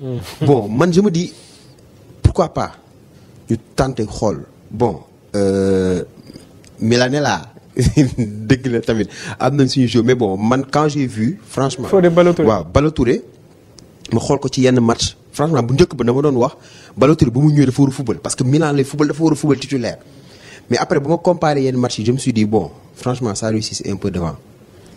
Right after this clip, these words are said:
Speaker 2: Ma dangu, mais gis naa temps yi benn latéral gauche bu nekk Allemagne,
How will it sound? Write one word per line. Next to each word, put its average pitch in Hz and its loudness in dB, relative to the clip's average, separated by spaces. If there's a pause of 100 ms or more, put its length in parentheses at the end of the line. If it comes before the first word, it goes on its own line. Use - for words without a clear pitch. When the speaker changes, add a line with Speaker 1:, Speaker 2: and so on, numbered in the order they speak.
(300)
Speaker 2:
Ma 98 0
dangu, 95 -4 (260)
mais 113 2
gis 175 -2
naa 196 4
temps 156 0
yi 139 0
benn 143 2
latéral 131 0
gauche 120 0 (240)
bu 123 0
nekk 123 -2
Allemagne, 98 -4